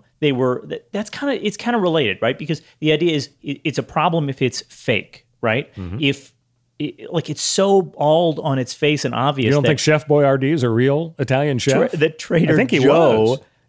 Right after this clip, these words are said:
Speaker 1: you know, is, is not actually, it's, you know, s-, started in, in, like, what, Alhambra, California or something is the
Speaker 2: Mm-hmm.
Speaker 1: origin of Trader Joe's, very
Speaker 2: I think so.
Speaker 1: local to us here.
Speaker 2: Right.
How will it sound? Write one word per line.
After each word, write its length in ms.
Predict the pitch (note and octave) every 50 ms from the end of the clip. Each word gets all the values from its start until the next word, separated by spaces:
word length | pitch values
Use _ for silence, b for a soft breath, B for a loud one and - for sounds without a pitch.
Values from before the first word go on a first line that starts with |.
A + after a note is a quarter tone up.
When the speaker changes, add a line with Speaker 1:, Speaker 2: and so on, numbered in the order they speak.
| b _
Speaker 1:
you 160 | - F3 D#3+
know, 220 | B2 A2+ A#2+ C3
is, 240 | - C#3+ C3 B2 A#2+
is 180 | A2+ C3+ B2+ A#2+
not 300 | C3 B2+ B2+ B2+ C3 B2+
actually, 840 | - A#2 A#2 A#2+ A#2+ - - D3+ C3 A2+ A2+ A#2 A2 G#2+ G#2+ A2 -
it's, 320 | - A#2+ - - - - B2
you 40 | A2+
know, 300 | G2 G2 G2 G2+ G#2 - _ _ _ _ _ _ _ _ _
s-, 280 | - - - - - _ _ _ _ _ _ - - - _ _ _ _ _
started 560 | - - - C#3 A#2 A2+ A2+ A#2 A#2 A#2 A2+
in, 300 | A2+ G#2+ G#2 G#2 G2+ G2+
in, 260 | G#2 G2+ G2 G2 G2+
like, 260 | G2+ G2+ G2 G2+ - -
what, 180 | G#2 G2 G2 G#2
Alhambra, 600 | G2 G2+ G#2+ - - A#2 A2 A2+ A2+ A#2+ A#2 A2+
California 580 | - A#2+ A2+ A2 A2 - A#2+ A2+ A2+ A#2 A#2 A2+
or 80 | A2+ A2+
something 380 | - - A2+ A2+ A#2+ A#2+ A#2 A2+
is 80 | A2+
the 60 | G#2+
Speaker 2:
Mm-hmm. 80 | A2 G#2+
Speaker 1:
origin 320 | A2 A2 A2 A2 A2+ A2+
of 80 | A2 G#2
Trader 240 | - A#2 A2 A2 G#2+
Joe's, 220 | A#2 A2+ A#2 A#2+
very 180 | A2+ G#2+ G#2+ A2+
Speaker 2:
I 40 | A#2
think 80 | A2 A2
so. 40 |
Speaker 1:
local 200 | A2+ A2 A#2 A2+
to 120 | G#2+ - -
us 260 | - G#2 G#2+ A2+ -
here. 240 | - A2+ G#2+ G#2+ A2+ A#2
Speaker 2:
Right. 180 | G2+ G2 D#3+